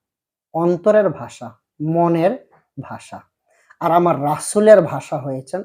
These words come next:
আরবি। তাই আরববাসীরা যাতে আল কোরআনের বিধান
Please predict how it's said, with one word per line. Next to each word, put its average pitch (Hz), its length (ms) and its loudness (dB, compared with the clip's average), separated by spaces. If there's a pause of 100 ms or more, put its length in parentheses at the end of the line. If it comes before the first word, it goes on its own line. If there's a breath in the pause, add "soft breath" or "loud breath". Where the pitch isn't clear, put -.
(120)
আরবি। 139 340 -10 (480)
তাই 196 140 10 (180)
আরববাসীরা 180 880 4
যাতে 156 320 -2 (540)
আল 180 200 4 (120)
কোরআনের 185 520 0
বিধান 147 380 -2